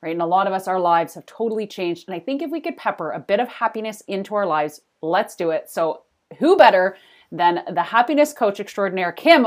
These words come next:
Welcome to the show. What did I miss? Tell the audience a little bit about yourself. I'm so happy to have you here.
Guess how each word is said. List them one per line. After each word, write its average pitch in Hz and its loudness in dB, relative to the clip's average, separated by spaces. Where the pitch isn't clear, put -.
Welcome 294 6
to 359 2
the 277 0
show. 208 4
What 233 6
did 302 4
I 294 8
miss? 240 4
Tell 254 4
the 247 4
audience 220 6
a 202 -4
little 196 0
bit 180 -2
about 175 -2
yourself. 170 -8
I'm 170 -16
so 175 -14
happy 165 -10
to 156 -10
have 147 -14
you 139 -18
here. 160 -20